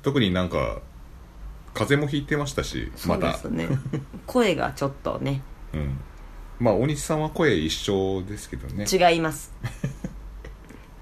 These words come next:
Speaker 2: 美声を取り戻したのでね。
Speaker 1: 鈴木紗理奈のモノマネしてください。
Speaker 2: 同じですから。<laughs> あんまり変わりがないです。
Speaker 1: 変わりがないです。
Speaker 2: はい。
Speaker 1: はい。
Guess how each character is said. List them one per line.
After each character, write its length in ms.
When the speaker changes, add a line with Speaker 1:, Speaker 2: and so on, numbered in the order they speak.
Speaker 2:
美 140
声 220
を 120
取 160
り 80
戻 240
し 80
た 120
の 140
で 160
ね。 120
Speaker 1:
鈴 220
木 120
紗 120
理 80
奈 120
の 140
モ 100
ノ 80
マ 80
ネ 80
し 80
て 80
く 100
だ 60
さ 80
い。 20
Speaker 2:
同 140
じ 140
で 100
す 100
か 100
ら。 120
<laughs> 80
あ 80
ん 60
ま 60
り 160
変 120
わ 100
り 120
が 100
な 180
い 40
で 40
す。 20
Speaker 1:
変 80
わ 60
り 80
が 80
な 100
い 60
で 80
す。 100
Speaker 2:
は 220
い。 40
Speaker 1:
は 60
い。 60